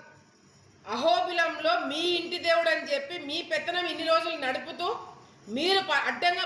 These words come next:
పర్మిషన్లు ఇచ్చుకొని మీరు అక్కడ ట్రాఫిక్ ప్రాబ్లం కావచ్చు, ఇప్పుడు ఈ వందకి పైన మీరు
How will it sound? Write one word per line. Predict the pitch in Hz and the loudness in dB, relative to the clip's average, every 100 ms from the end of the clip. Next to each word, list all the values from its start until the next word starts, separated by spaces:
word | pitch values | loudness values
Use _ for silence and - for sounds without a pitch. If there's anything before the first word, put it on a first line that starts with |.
| 320 | -2
పర్మిషన్లు | 302 320 - 349 330 | -4 -6 -6 -6 -6
ఇచ్చుకొని | 247 - 320 311 392 - - - - 214 | -12 -8 -4 -2 -4 -8 -16 -20 -14 -6
మీరు | 294 381 403 381 | 0 2 4 4
అక్కడ | 359 339 - | 2 0 0
ట్రాఫిక్ | 277 330 370 - | -2 -2 -4 -8
ప్రాబ్లం | 320 311 311 294 | -6 -4 -4 0
కావచ్చు, | 285 285 277 349 381 - - - - 254 | 2 2 0 -6 -10 -10 -18 -20 -20 -18
ఇప్పుడు | - 349 285 | -12 -10 -8
ఈ | 285 294 294 - 233 | -10 -10 -14 -8 -4
వందకి | 262 320 - 269 | 0 0 0 2
పైన | 302 359 349 277 | 2 2 0 -2
మీరు | 302 | -2